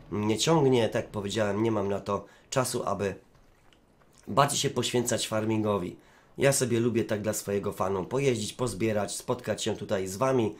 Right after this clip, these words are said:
widzami, em, z ciekawymi personami, porozmawiać na różne tematy. Natomiast, no, nie będę się tutaj bawił w zaawansowane jakieś farmienie. Okej, moi drodzy, to wszystko na dzień dzisiejszy. Pokażę wam jeszcze nasze zwierzęta, czyli naszego kota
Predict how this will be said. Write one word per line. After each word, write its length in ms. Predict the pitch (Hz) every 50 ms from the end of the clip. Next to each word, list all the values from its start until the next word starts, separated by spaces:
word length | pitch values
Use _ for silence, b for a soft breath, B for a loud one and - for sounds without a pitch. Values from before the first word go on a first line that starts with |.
| B B B B -
widzami, 680 | 85 104 101 92 101 139 131 123 120 110 101 98 95 B B B B B _ _
em, 360 | - 117 117 113 107 107 104 98
z 40 |
ciekawymi 800 | - - 117 - 117 107 117 120 117 117 117 110 107 107 107 - - -
personami, 600 | 120 113 - - 104 104 117 113 113 110 101 90
porozmawiać 560 | - 107 101 95 92 113 113 104 104 98 92
na 100 | 101 98
różne 240 | 95 92 98 90 -
tematy. 520 | - 101 104 104 104 101 - 98 92 - b b b b b b b b
Natomiast, 580 | - - - - 147 131 120 107 98 - - -
no, 220 | 113 104 98 98 - - - -
nie 220 | - 120 120 117 101
będę 240 | 110 104 95 95 -
się 100 | - 98
tutaj 180 | - 98 92
bawił 280 | 95 95 92 92 95 98
w 200 | 92 98 95 92 b b b b b b
zaawansowane 840 | 107 113 123 113 107 104 101 101 101 - 104 90 101 98 95 92 90
jakieś 500 | 87 87 87 - 87 85 - - - b b b b b _
farmienie. 760 | - - - 120 120 117 104 101 98 98 92 92 90 78 76 - B B B B B B B B
Okej, 300 | - - - 214 202 180
moi 180 | 156 143 131 120
drodzy, 240 | 123 110 92 107 90
to 200 | - - 175 165
wszystko 340 | - - 151 - - 143
na 140 | 131 123 117
dzień 200 | 110 117 110 104
dzisiejszy. 640 | 101 98 - - 147 143 127 - - 123 117 110 113 B B B B _
Pokażę 420 | - 139 143 147 131 117 117 120 110
wam 200 | 110 110 110 110
jeszcze 280 | 107 104 - - 104
nasze 280 | 104 98 98 - 98 92
zwierzęta, 580 | 92 87 101 101 110 139 135 117 120 107 101
czyli 240 | 98 - 110 101 104
naszego 400 | 101 90 90 - 101 95 92 92
kota 480 | - - 147 139 - - 110 104 101